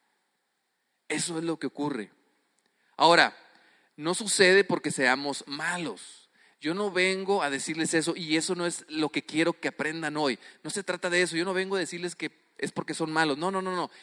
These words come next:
Esto pasa, esto sucede porque sucede. Esto así es. Esa es la naturaleza del dolor. Llega el dolor en un momento de nuestra vida y hace que nuestro mundo se reduzca y nos enfrascamos en nuestras circunstancias difíciles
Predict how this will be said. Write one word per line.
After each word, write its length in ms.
Esto 320
pasa, 460
esto 200
sucede 440
porque 320
sucede. 720
Esto 220
así 360
es. 540
Esa 180
es 60
la 60
naturaleza 600
del 180
dolor. 440
Llega 260
el 100
dolor 360
en 140
un 80
momento 360
de 60
nuestra 300
vida 340
y 100
hace 160
que 120
nuestro 260
mundo 260
se 160
reduzca 480
y 60
nos 140
enfrascamos 640
en 80
nuestras 260
circunstancias 560
difíciles 560